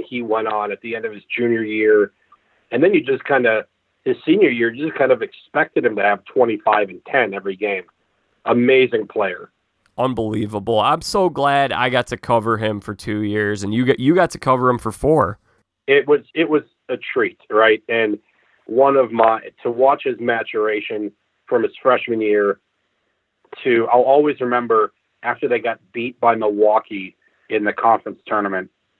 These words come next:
Speaker 1: how difficult it was for him to leave the arena in Green Bay after the game. And you could just see the, you know, there's moments when you can see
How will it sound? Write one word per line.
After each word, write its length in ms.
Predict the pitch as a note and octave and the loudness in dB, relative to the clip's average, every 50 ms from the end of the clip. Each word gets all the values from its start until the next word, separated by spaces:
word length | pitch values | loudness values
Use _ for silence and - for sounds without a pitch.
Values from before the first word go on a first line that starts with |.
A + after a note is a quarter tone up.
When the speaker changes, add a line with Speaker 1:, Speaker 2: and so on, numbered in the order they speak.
| _ _ _ _ _ _ _ _ _ _ _ _ _ | _ _ _ _ _ _ _ _ _ _ _ _ _
Speaker 1:
how 300 | - - - D3+ D3 C3+ B2 A2+ - | -16 -4 0 0 0 0 -2 -6 -2
difficult 520 | - C#3+ C#3+ - E3 C#3+ - C#3 B2+ A2+ | -2 -2 0 0 -2 -2 2 2 2 2
it 120 | A2 G#2+ A2 | 2 -2 -4
was 180 | A#2+ A#2 A2 - - | -2 -2 -2 -4 -8
for 100 | A#2+ G#2+ | -8 -6
him 180 | A2+ A#2+ A#2 G#2 | -6 -6 -4 -2
to 100 | A2+ G#2 | -2 -2
leave 340 | G2+ G2+ G#2+ A2+ A#2+ A#2 | -2 -2 -4 -4 -6 -4
the 140 | A#2 G#2+ G#2 | -2 0 2
arena 480 | G2+ F#2+ F2+ F#2+ A2 A2 A2 G#2+ G2+ G2 G2 | 2 0 0 0 -2 0 0 0 -2 -4 -6
in 120 | G2+ G2+ | -10 -8
Green 320 | G2 G2+ G#2 G#2 G#2 G2+ | -4 -2 -2 -2 -4 -2
Bay 320 | G2 G#2 G#2 G#2 G2+ G2 G2 - | 0 2 4 4 4 2 2 2
after 320 | G2 G2 - - - A2 | 0 0 0 -2 -6 -6
the 120 | F#2+ G2+ | -4 -4
game. 320 | - - G#2 G2+ G2+ F#2+ F#2 | -4 -2 -2 -2 -2 -4 -6
And 100 | F#2+ G2 | -6 -6
you 140 | G#2 A2+ G#2 | -6 -6 -4
could 160 | - B2 G#2+ | -4 -2 -2
just 160 | G#2 G2+ - - - - - | -2 -2 -2 -6 -14 -10 -6
see 320 | C3 B2+ B2+ A#2+ A2+ A2 | -4 -2 0 0 0 0
the, 320 | G#2 G2+ G#2 G2 F#2+ F#2+ - _ _ _ _ _ _ _ _ _ _ _ - | 0 0 0 0 -2 -4 -6 _ _ _ _ _ _ _ _ _ _ _ -6
you 100 | A#2+ B2 | -2 0
know, 180 | B2 A#2+ A#2 A2 - A#2+ | 0 0 -2 -4 -6 _
there's 260 | A2+ B2 A#2+ A2+ - | -4 -2 -2 -2 -2
moments 540 | A#2+ B2 C3+ C#3 D3 D3 C#3+ B2+ - - - | -2 -2 0 0 0 -2 -4 -6 -8 -12 -16
when 100 | A2+ A2 | -16 -16
you 100 | G#2+ G#2+ | -16 -16
can 200 | - A#2 G#2 G2 _ _ _ | -16 -16 -18 -18 _ _ _
see 420 | - B2+ B2 B2 A#2+ A2+ G#2+ G#2 | -4 -2 0 0 0 0 -2 -4